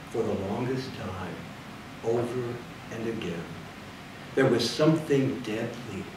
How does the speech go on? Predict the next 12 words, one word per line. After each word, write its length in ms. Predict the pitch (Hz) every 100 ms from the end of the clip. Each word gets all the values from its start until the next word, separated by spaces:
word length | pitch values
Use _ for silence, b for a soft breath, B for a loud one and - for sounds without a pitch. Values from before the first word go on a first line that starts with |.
| -
she 180 | -
said, 360 | 104 - 92 - - - - - - -
in 180 | - 95
it. 120 | 90 - - - - - - - - - - - - - -
Of 120 | 110
the 100 | 120
genus 640 | 120 139 165 175 - - - - - -
Buteo, 640 | 160 160 160 107 85 - - - -
as 320 | 120 113 117 - - 104
B. 460 | 147 151 165 165 - -
harlani, 720 | 131 120 120 127 147 160 165
as 320 | 123 120 -